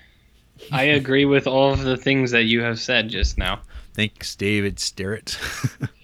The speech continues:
Speaker 1: Yes, it is almost as if I, I wrote the book myself.
Speaker 2: <laughs> He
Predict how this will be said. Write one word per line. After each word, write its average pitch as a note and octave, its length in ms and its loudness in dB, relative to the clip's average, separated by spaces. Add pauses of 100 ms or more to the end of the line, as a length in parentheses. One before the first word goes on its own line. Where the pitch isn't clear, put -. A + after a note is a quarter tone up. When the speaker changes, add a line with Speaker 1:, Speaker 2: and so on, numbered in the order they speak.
(420)
Speaker 1:
Yes, B2+ 480 2
it C3 160 -2
is C3 200 4
almost D3+ 380 4
as C3+ 180 0
if C#3+ 180 2
I, C3+ 540 0 (240)
I C#3+ 380 2
wrote C#3 360 0 (100)
the C3 120 -2
book C3 280 0
myself. A#2+ 720 -2 (320)
Speaker 2:
<laughs> D3 200 -6 (960)
He - 300 -8